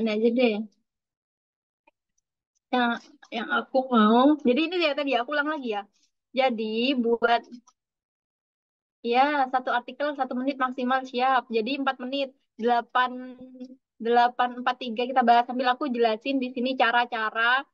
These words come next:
buat, em, ini ya, rayannya. Oke ya, masuk akal lah, masuk akal. Ya, jadi di sini ini ada yang namanya rayan. Semoga sudah terlihat semua. Jadi teman-teman yang nggak ikut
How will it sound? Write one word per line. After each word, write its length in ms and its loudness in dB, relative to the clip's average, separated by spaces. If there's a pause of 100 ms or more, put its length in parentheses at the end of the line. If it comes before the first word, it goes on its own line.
(300)
buat, 640 -2 (260)
em, 320 -4
ini 240 -2
ya, 240 -8
rayannya. 800 -4
Oke 500 4
ya, 320 2
masuk 240 2
akal 160 2
lah, 160 -4
masuk 240 -8
akal. 240 -8 (380)
Ya, 100 10
jadi 400 6 (320)
di 80 0
sini 240 4
ini 80 2
ada 240 2
yang 160 0
namanya 320 0
rayan. 400 0
Semoga 320 0
sudah 220 -4
terlihat 260 -2
semua. 320 0
Jadi 240 2
teman-teman 560 -2 (400)
yang 320 0 (320)
nggak 300 -8 (100)
ikut 180 -4